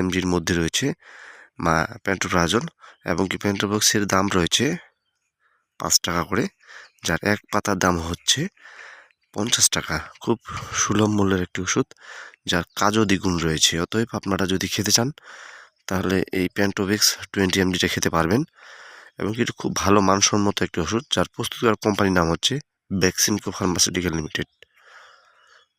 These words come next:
আপনারা নিশ্চিন্তে খেতে পারেন, তবে খাওয়ার নিয়ম হচ্ছে সকাল সন্ধ্যা খেতে হবে। সকাল সন্ধ্যা খাওয়ার আগে বা খাওয়ার পরে খেলে আপনি ভালো একটা রেজাল্ট পাবেন।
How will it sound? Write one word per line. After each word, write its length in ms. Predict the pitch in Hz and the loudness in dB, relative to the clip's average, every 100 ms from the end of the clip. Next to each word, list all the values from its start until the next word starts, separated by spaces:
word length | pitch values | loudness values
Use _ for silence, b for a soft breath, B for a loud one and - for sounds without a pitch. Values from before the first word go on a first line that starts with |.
| _ | _
আপনারা 240 | - 110 98 107 | -2 0 2 2
নিশ্চিন্তে 300 | - - - | 2 2 -2
খেতে 180 | - 95 80 | 0 0 2
পারেন, 180 | 82 127 - B B - | 0 -2 -6 B B -6
তবে 160 | 101 - | -4 0
খাওয়ার 220 | - 107 113 | 4 4 6
নিয়ম 140 | 110 104 | 4 2
হচ্ছে 180 | 101 - - | 2 0 0
সকাল 220 | 98 107 98 | -2 0 2
সন্ধ্যা 220 | 107 101 - | 2 0 -2
খেতে 160 | 90 92 | 0 0
হবে। 140 | 87 160 B B B B B B - | 0 -2 B B B B B B -6
সকাল 220 | 107 117 - | -2 0 0
সন্ধ্যা 220 | 117 110 - | 0 0 2
খাওয়ার 220 | 101 95 | 2 2
আগে 120 | 90 98 | 4 2
বা 60 | 95 - | 2 0
খাওয়ার 220 | - 95 90 | 2 2 2
পরে 160 | 101 101 | 2 2
খেলে 200 | 90 98 151 B B B B B B B B B _ _ _ | 2 2 0 B B B B B B B B B _ _ _
আপনি 140 | 92 101 85 | 0 0 4
ভালো 140 | 92 101 | 2 2
একটা 120 | - 90 | 4 2
রেজাল্ট 220 | 85 73 | 2 -2
পাবেন। 200 | 82 80 | 0 0